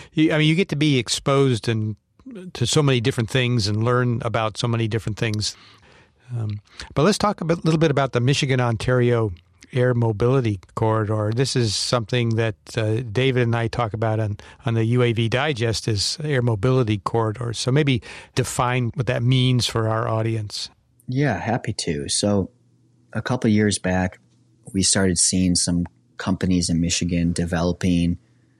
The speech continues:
Speaker 2: drones, unmanned aerial systems, U A S, um, platforms, they call it, that are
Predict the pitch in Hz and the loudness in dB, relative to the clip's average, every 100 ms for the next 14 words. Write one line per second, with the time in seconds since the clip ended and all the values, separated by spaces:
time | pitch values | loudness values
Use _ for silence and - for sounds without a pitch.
0 | _ _ - 90 87 90 92 95 95 - | _ _ -6 0 0 2 2 2 2 -2
1 | - _ _ _ _ _ - 98 95 95 | -8 _ _ _ _ _ -2 0 2 2
2 | 95 95 - 85 90 92 90 - 85 - | 0 -2 -4 -2 0 0 0 -2 -2 -2
3 | 98 92 92 87 90 90 90 87 90 92 | 0 0 0 0 0 0 0 0 0 0
4 | 90 - - - - 90 85 82 80 - | 0 0 0 -4 -8 -4 -2 -2 -4 -8
5 | _ _ _ _ _ _ - - 95 95 | _ _ _ _ _ _ -12 -4 -2 -2
6 | - 101 92 90 90 87 - 87 90 90 | -2 0 2 2 0 -2 -2 0 2 0
7 | 82 - 87 87 87 82 80 | -2 -6 -4 -2 0 -2 -4